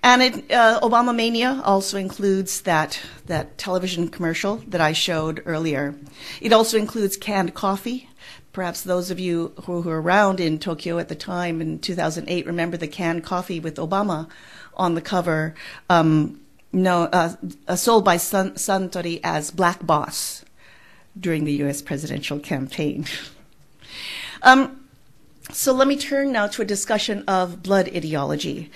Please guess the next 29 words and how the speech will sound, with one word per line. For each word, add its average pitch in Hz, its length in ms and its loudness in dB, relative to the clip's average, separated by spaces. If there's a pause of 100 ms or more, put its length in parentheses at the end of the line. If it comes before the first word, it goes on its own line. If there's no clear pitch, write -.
(220)
in 170 140 2
Japan, 165 400 -2
especially 254 440 4
since 240 260 0
this 226 180 -4
forms 214 300 0
the 190 60 -8
basis - 760 -4
of 170 240 0
what 170 320 -2 (240)
some 196 260 6
might 180 200 4
call 170 480 0
the, 160 100 -8
quote, 165 400 -2
"inevitable 175 840 0 (320)
racialism" 151 920 2
of 151 300 2
Obama, 160 560 -4 (160)
in 196 120 0
spite 285 500 0
of 170 440 4 (220)
post-racial 175 680 2
ideals. 151 920 0 (560)
So - 160 8
much 294 200 10
of 285 80 0
his 269 120 0
belief 226 680 0